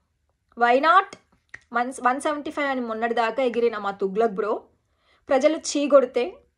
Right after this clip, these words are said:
పదకొండుకి పడిపోయి, ఏం చేయాలో అర్థం కాక,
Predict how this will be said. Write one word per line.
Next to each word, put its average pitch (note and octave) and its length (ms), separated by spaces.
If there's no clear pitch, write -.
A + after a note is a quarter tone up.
పదకొండుకి A#3 680
పడిపోయి, C4 640
ఏం B3 260
చేయాలో C#4 220
అర్థం A#3 320
కాక, A#3+ 400